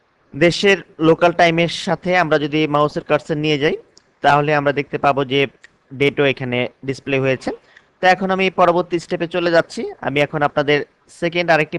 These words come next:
প্লাগইনসের কাজ দেখাবো। তো আমরা এখন এখান থেকে চলে যাচ্ছি পুনরায় আমরা প্লাগইনসে, then এখান থেকে অ্যাড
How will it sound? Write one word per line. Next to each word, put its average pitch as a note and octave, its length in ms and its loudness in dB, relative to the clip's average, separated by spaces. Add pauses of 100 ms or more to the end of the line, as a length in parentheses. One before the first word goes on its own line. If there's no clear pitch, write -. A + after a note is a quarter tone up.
প্লাগইনসের D#3 480 -2
কাজ D#3 100 4 (100)
দেখাবো। D#3 280 0 (880)
তো F#3 80 4 (260)
আমরা F3 160 4 (120)
এখন F3+ 180 -6 (120)
এখান F3+ 260 -8
থেকে F3+ 200 -6 (160)
চলে E3+ 200 0
যাচ্ছি E3+ 320 -2 (640)
পুনরায় D#3 480 4 (100)
আমরা D3+ 200 4 (800)
প্লাগইনসে, D#3+ 500 0 (180)
then D3 220 0
এখান D3+ 240 -6
থেকে D#3+ 200 -4
অ্যাড C3+ 140 2